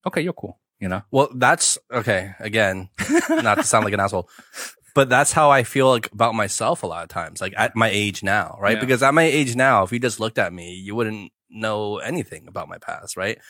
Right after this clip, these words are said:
Speaker 2: I'm, I dress very plainly, and I'm not, you know, I'm, I don't have any <laughs> style at all. But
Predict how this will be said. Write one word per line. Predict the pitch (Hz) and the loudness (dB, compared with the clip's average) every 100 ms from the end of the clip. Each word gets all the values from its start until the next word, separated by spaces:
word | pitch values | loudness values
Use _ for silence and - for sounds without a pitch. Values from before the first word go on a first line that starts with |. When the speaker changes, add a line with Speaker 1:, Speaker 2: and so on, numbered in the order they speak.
| _ _ _ | _ _ _
Speaker 2:
I'm, | 104 101 | -4 -2
I | 104 | -2
dress | 95 107 95 | 0 0 0
very | 104 92 90 82 _ | -2 -2 -4 -10 _
plainly, | - 85 85 85 101 | -8 -8 -8 -8 -8
and | 92 | -8
I'm | 90 87 | -8 -8
not, | 85 - _ _ - | -10 -14 _ _ -12
you | 87 | -8
know, | 85 | -8
I'm, | 80 92 90 _ _ _ | -8 -12 -12 _ _ _
I | 95 | -6
don't | 90 | -2
have | 92 | -2
any | 87 | -4
<laughs> | 80 - | -8 -4
style | 85 113 98 104 - - - - - 120 - - - | 2 2 0 -8 -12 -20 -14 -14 -12 -16 -16 -12 -2
at | 98 | 4
all. | 135 107 98 _ _ _ _ 127 | 6 6 2 _ _ _ _ -12
But | 113 175 160 104 | 4 6 6 2